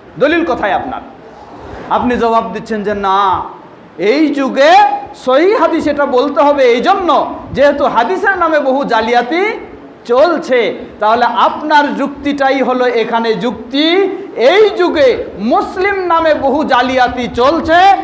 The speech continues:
এই জন্যই বলতে হবে কোন মুসলিম? আহলুল হাদিস মুসলিম। কোন মুসলিম? সালাফি মুসলিম। বলুন আলহামদুলিল্লাহ।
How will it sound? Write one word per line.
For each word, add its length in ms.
এই 160
জন্যই 340
বলতে 320
হবে 200
কোন 260
মুসলিম? 640
আহলুল 360
হাদিস 300
মুসলিম। 500
কোন 220
মুসলিম? 600
সালাফি 460
মুসলিম। 460
বলুন 240
আলহামদুলিল্লাহ। 760